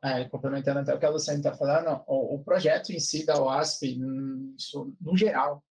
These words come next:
né, ele vem com essa ideia de agnóstico. Por exemplo, até se você pega um oasp Top Ten,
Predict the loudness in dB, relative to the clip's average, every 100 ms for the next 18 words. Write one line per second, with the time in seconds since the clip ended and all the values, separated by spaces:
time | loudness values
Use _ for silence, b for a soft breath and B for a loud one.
0 | -14 -12 -12 -10 -10 -8 -8 -2 0 0
1 | -2 0 0 0 -2 0 2 2 0 -4
2 | -8 -4 -2 0 0 0 -2 2 2 2
3 | 0 0 0 -2 -2 -2 -2 -2